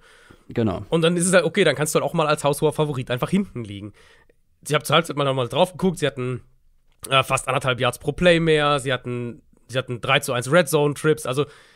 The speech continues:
Speaker 2: ja, das Spiel an sich war, die Cowboys haben an sich in Ordnung gespielt, sie hatten halt die kritischen Fehler und die Texans haben's ausgenutzt. Aber was ich dann problematisch fand und was jetzt auch für mich so der Aufhänger gewesen wäre, wenn sie das Spiel verloren hätten,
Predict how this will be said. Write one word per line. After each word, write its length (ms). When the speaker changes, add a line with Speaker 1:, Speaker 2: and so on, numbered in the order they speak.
Speaker 2:
ja, 160
das 140
Spiel 240
an 120
sich 260
war, 180
die 160
Cowboys 240
haben 80
an 60
sich 320
in 80
Ordnung 240
gespielt, 300
sie 60
hatten 140
halt 120
die 40
kritischen 340
Fehler 180
und 80
die 40
Texans 340
haben's 140
ausgenutzt. 540
Aber 460
was 220
ich 140
dann 240
problematisch 640
fand 160
und 80
was 140
jetzt 140
auch 120
für 140
mich 120
so 80
der 140
Aufhänger 300
gewesen 340
wäre, 400
wenn 140
sie 80
das 80
Spiel 160
verloren 280
hätten, 460